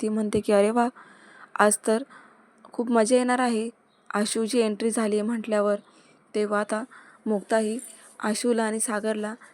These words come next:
एकमेकांबद्दल सांगत असते की, "आशू हा माझा नवरा सागर कोळी." तेव्हा "मी याची ओळख करून देते," असं सा-, सागरला मुक्ता म्हणते आणि म्हणते की, "हा अक्षय देशपांडे." तेव्हा सागर म्हणतो, "ओळखतो ना मी."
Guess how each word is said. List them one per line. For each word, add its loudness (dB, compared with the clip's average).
एकमेकांबद्दल -4
सांगत -2
असते -4
की, -2
"आशू -2
हा -2
माझा 0
नवरा -2
सागर 0
कोळी." -2
तेव्हा 0
"मी -2
याची 0
ओळख 12
करून 8
देते," 6
असं 2
सा-, -2
सागरला -2
मुक्ता -2
म्हणते -2
आणि -4
म्हणते -2
की, -2
"हा 6
अक्षय 4
देशपांडे." -2
तेव्हा 2
सागर -6
म्हणतो, -2
"ओळखतो -2
ना -4
मी." -6